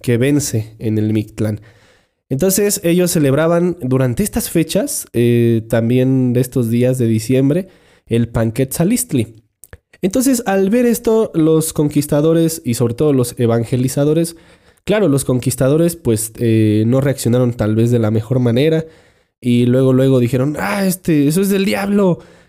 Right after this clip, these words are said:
eh, eso es, este, satánico",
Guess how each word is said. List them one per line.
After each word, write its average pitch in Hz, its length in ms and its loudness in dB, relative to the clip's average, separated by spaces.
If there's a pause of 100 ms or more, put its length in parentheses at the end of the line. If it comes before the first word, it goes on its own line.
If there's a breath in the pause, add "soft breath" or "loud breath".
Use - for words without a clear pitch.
eh, 151 500 2
eso 170 280 0
es, 180 280 0
este, 143 580 2
satánico", 170 800 -2